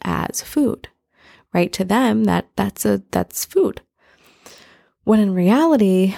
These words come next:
we know that that's not fuel for our bodies. It's actually the opposite. Then we have other people who grew up thinking that they had to avoid fats to be healthy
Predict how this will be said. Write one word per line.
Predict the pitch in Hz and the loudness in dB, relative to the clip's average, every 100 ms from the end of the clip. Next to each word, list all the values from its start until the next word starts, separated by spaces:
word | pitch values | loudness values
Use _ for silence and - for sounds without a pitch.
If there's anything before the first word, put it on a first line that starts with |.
| - | 0
we | 214 | 2
know | 208 208 214 | 4 4 2
that | 190 | 0
that's | 180 170 - | 0 -2 -2
not | 170 160 | -2 -2
fuel | - - - | -4 -4 -2
for | - - | -2 -4
our | - | -4
bodies. | - - - 202 | -4 -4 -4 -2
It's | 202 185 | -2 0
actually | 190 - - 185 175 175 - _ | -2 -2 -4 -2 0 -2 -6 _
the | - 202 | -4 -2
opposite. | 269 311 226 - - - _ _ _ _ _ - | 0 0 -2 -4 -6 -10 _ _ _ _ _ -10
Then | 196 240 277 | -2 0 2
we | 302 | 0
have | 247 208 | 2 2
other | 190 185 170 | 2 0 -2
people | 170 170 185 214 | -4 -2 0 2
who | 202 | 0
grew | 185 185 180 | 0 0 0
up | 170 | 0
thinking | - 180 175 175 175 | -2 -2 -2 -2 -2
that | 170 | -2
they | 170 | -2
had | 170 170 165 | -2 -4 -2
to | 175 | -2
avoid | 165 165 170 175 175 | -2 -2 0 2 2
fats | - 165 165 - | -2 -4 -4 -6
to | - | -4
be | 175 | -2
healthy | 170 - - 202 262 | 0 -2 -2 0 0